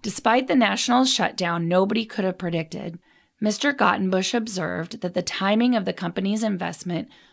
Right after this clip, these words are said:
couldn't have been more fortuitous. The new equipment included flow wrappers, baggers, and other systems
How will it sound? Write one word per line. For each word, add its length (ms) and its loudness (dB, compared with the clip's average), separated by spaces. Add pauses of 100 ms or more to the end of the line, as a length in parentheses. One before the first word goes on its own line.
(220)
couldn't 320 2
have 260 -4
been 220 0
more 260 2
fortuitous. 920 -6 (680)
The 80 0
new 240 6
equipment 520 0
included 520 -2
flow 280 0
wrappers, 600 -2 (300)
baggers, 580 -2 (160)
and 140 -2
other 340 2
systems 720 -4